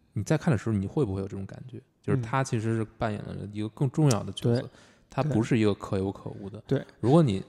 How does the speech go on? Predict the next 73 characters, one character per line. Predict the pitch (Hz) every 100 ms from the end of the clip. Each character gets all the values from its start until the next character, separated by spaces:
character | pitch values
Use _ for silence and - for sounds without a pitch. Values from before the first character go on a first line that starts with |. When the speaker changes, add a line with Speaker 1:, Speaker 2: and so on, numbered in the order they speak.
| -
Speaker 1:
你， | 104 104 -
你 | 104
在 | 117 107
重 | 98 95
看 | 131
的 | 107
时 | 92
候， | 101
你 | 98
能 | 95 101
感 | - -
觉 | 98
到 | 104 98
很 | -
多 | 98 104
你 | 107 101 -
以 | 104
前 | - 101
没 | 117
有 | 113
意 | 139
识 | 113
到 | - 95
的 |
东 | 107 98
西。 | 107 120 _ _ _ -
Speaker 2:
嗯， | 135 127 - - -
所 | - 180
以 | 175
这 | 151
就 | 160
是 | 143
刚 | 170 180
才 | 147 139 165 - 254
你 | 147 123
在 | 117 151
提 | 151 -
到 | 139 139 143 - _ - -
两 | 156 127
个 | 147
核 | 139
心 | 131 135
或 | - 165
者 |
三 | 131 170
个 | 143
核 | 123
心 | 127
的 |
时 | 123
候， | 127 - - _ _ _ _ _
我 | 131 131
会 | 160 175 -
首 | - - 135
先 | 139
想 | 147 139 139
到 | 127 135 - - _
查 | - 139
尔 | 135
斯， | 135 139
是 | - 139
因 | 151
为 | 156
我 | 139 147
有 | - -
阳 | 143 135
光 | 147
小 | 143 139
美 | 139
女 | 143 139
打 | - 135
底。 | 139 - 143 -
Speaker 1:
对。 | 104